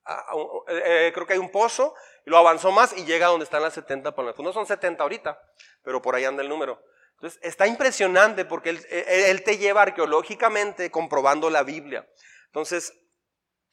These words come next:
muy bien, regresamos entonces a Jericó. En Jericó, ah,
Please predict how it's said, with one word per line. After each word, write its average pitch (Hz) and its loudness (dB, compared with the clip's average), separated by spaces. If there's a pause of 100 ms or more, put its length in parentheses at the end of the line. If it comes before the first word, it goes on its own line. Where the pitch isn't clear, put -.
muy 170 0
bien, 147 -4
regresamos 175 2
entonces 196 0
a 214 6
Jericó. 151 -2 (300)
En 233 4
Jericó, 247 4 (220)
ah, 151 4